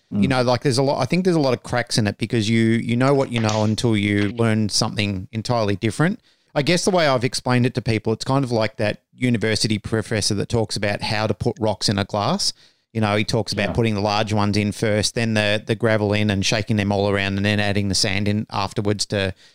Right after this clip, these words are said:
Speaker 1: complete the picture. Like, if you, unless you do it that way, it's not going to, it's not gonna
Speaker 2: Mm-hmm.
Speaker 1: fall into place. And that really is about things falling into place.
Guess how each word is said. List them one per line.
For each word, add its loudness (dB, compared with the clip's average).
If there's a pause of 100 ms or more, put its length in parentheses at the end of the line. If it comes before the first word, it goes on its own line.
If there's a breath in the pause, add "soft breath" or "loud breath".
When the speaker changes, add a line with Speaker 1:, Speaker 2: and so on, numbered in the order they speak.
(180 soft breath)
Speaker 1:
complete -2
the -6
picture. 0
Like, -2
if -2
you, 0
unless 2
you 0
do 2
it -2
that -4
way, 0 (280)
it's -4
not 0
going 0
to, 0 (240)
it's -4
not 2
gonna 2
Speaker 2:
Mm-hmm. -4
Speaker 1:
fall 2
into 0
place. -2
And 0
that 0
really 2
is 2
about -2
things -2
falling 0
into -2
place. -4